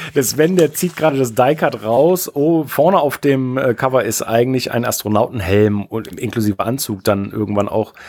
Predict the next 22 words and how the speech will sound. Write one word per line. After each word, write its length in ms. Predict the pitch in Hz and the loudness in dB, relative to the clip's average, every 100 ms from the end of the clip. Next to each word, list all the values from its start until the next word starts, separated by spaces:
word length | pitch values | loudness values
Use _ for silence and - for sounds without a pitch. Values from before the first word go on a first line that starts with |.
| - - | -20 -10
zu 140 | - | -2
sehen, 500 | 98 87 110 135 151 | 0 2 4 4 4
offensichtlich 680 | 151 127 131 120 123 117 - | 2 2 2 2 0 -2 0
auf 220 | 117 123 | 0 0
dem 160 | - 104 | 2 2
Mond. 480 | 101 107 131 156 - | 4 4 2 0 -2
Man 160 | 117 | -2
sieht 180 | 104 113 | -2 -4
die 60 | 107 | -2
Mondkrater 640 | 101 117 - 110 113 110 | 0 -2 -2 -2 0 0
im 80 | 101 | -2
Hintergrund 540 | 101 117 123 104 113 113 | -4 -2 0 0 0 -2
und 140 | 92 | -4
die 140 | 117 107 | -2 2
Erde 220 | 139 - | 2 2
vor 180 | 113 101 | -2 2
allen 160 | 104 | 2
Dingen 120 | 104 | 2
sieht 200 | 92 110 | 2 0
man 140 | 113 104 | 0 0
im 140 | 101 | 0
Hintergrund. 640 | 101 107 113 92 104 156 | -2 0 -2 0 0 0